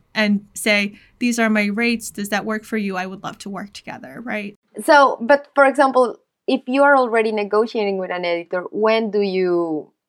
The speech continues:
Speaker 2: stop the negotiation?
Speaker 1: Oh, I think you have to know your walk away point. Like, you can never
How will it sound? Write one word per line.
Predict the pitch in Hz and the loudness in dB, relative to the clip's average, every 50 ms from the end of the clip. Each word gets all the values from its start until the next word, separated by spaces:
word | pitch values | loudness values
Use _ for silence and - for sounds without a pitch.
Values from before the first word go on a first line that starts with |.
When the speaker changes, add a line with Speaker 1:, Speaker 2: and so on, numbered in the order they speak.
| _ - 208 | _ -6 -6
Speaker 2:
stop | 214 - - - 202 175 165 160 147 - - | -6 -4 0 2 4 4 4 4 0 -2 -8
the | 165 | -10
negotiation? | 160 160 160 151 147 135 113 - - 117 87 85 82 - 90 101 95 87 - _ _ _ _ | -10 -10 -8 -6 -6 -6 -6 -8 -10 -10 -10 -10 -10 -12 -14 -18 -20 -20 -20 _ _ _ _
Speaker 1:
Oh, | - 294 311 285 247 214 190 - _ - | -2 0 2 2 2 0 0 -2 _ 2
I | 294 330 | 2 2
think | - 427 427 427 | 2 2 0 2
you | 466 | 2
have | 381 370 359 | 4 4 2
to | - 381 | 2 2
know | 339 330 | 2 2
your | 294 302 302 254 | 2 2 2 2
walk | 226 226 233 233 - | 2 2 0 0 -2
away | 233 214 208 196 220 | -2 -2 -2 -2 -4
point. | 226 - - - - - 95 - _ _ - - - | -4 -8 -12 -14 -12 -14 -16 -16 _ _ -20 -16 -4
Like, | - 262 254 240 233 233 - _ _ | 0 2 2 2 0 -4 -10 _ _
you | - 262 285 294 | -6 -4 -4 -4
can | - - 392 370 311 | -4 -4 -2 0 2
never | 277 269 262 269 311 311 302 269 - | 2 4 4 4 4 2 2 0 -6